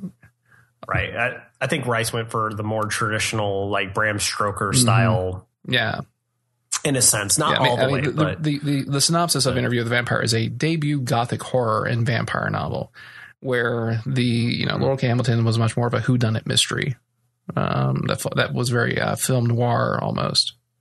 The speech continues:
Speaker 2: Uh, so,
Speaker 1: Yeah.
Speaker 2: um,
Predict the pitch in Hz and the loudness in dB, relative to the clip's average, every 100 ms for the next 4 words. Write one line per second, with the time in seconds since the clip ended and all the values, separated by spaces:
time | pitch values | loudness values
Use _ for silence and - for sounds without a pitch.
0 | _ _ _ _ _ _ _ - - 50 | _ _ _ _ _ _ _ -6 -2 -2
1 | - - - _ _ - - - - - | -2 -4 -8 _ _ -20 -6 -2 -2 -2
2 | - - - 139 - 131 | -2 0 0 0 0 -4